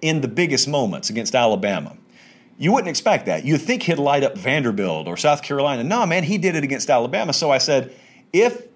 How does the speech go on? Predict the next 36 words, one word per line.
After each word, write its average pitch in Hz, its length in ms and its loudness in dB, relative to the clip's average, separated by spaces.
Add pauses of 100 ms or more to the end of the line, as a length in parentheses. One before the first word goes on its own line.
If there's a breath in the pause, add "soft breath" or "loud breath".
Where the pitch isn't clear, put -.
Notre 165 200 0
Dame's 160 180 -2
gonna 131 160 0
win 117 100 2
the 107 80 -2
game, 139 340 -2
Ian 185 220 2
Book 185 380 0
needs 151 220 0
to 120 60 -10
do 135 140 2
that. 85 300 0 (640 soft breath)
This 370 180 2
kid 214 200 0
last 143 300 4
night 80 220 -8 (800)
goes 135 180 4
twenty-three 196 540 0
of 143 100 0
thirty-nine, 131 480 0
three 170 200 -2
hundred 156 220 -2
and 131 80 -6
ten 143 200 -4
yards 120 300 2
and 98 60 -4
a 87 60 -6
touchdown. 71 480 -6
That 139 160 2
is 104 100 -2
not 117 440 0
an 123 100 -4
Ian 123 300 0
Book 113 180 0
stat 101 300 0
line. 78 240 -8